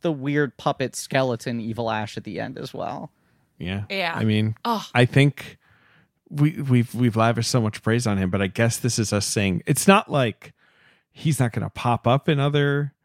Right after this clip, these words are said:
Speaker 2: Raimis, but it's always small roles, right? Like, he never has a big role with Raimi after this. I'm just triple checking that.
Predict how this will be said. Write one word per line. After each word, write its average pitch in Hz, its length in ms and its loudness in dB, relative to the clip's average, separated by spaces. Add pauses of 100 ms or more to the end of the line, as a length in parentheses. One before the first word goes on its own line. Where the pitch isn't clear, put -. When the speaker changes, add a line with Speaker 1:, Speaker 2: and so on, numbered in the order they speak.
(920)
Speaker 2:
Raimis, 156 600 2
but 135 200 -2
it's 131 260 0
always 151 520 4
small 123 500 0
roles, 123 500 0
right? 127 140 0
Like, 117 140 -4
he 160 120 0
never 160 380 4
has 120 720 -2 (440)
a 127 100 2
big 127 360 0
role 117 540 0
with 101 240 -8
Raimi 95 360 -6
after - 240 -10
this. 87 220 -10
I'm 104 140 -6
just 104 220 -10
triple - 260 -10
checking 98 380 -10
that. - 180 -14